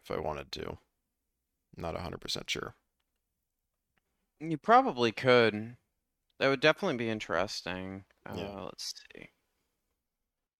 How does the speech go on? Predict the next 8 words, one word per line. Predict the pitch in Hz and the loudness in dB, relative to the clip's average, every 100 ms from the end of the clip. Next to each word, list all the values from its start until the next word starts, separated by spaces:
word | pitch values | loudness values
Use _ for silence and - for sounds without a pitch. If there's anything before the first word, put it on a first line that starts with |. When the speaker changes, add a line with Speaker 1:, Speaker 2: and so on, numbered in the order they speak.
| _ _ _ _ _ _ _ _ _ _ _ | _ _ _ _ _ _ _ _ _ _ _
Speaker 2:
I'm | 117 127 123 | 4 4 4
sorry. | 117 120 107 107 - | 4 6 8 6 6
I'm | 120 | 2
just | 123 139 - | 2 0 2
currently | 131 120 98 117 | 4 4 2 0
working | 110 107 - 113 | 2 0 0 0
on | 107 101 | 0 -2
cringing. | - 104 104 113 117 123 | -4 -4 -2 0 0 -4